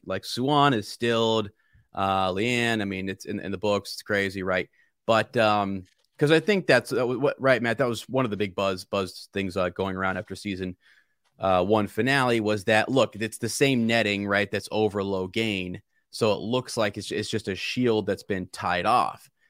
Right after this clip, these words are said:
something that they could do that, um, that, uh, Rand,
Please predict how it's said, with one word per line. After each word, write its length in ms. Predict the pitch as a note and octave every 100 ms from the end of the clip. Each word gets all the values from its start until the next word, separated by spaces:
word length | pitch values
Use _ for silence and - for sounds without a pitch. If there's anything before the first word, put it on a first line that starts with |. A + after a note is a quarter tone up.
| _
something 300 | - A#2 A2+
that 120 | G#2 F#2+
they 100 | G2
could 180 | F#2+
do 380 | F#2+ G#2+ G#2 G2
that, 240 | F#2+ F#2 -
um, 420 | F2+ F2+ F2+ F2+ - _ _ _ - _ F#2+
that, 220 | F#2 - D#2
uh, 140 | F2
Rand, 560 | F#2+ C#3+ A#2 F#2 G2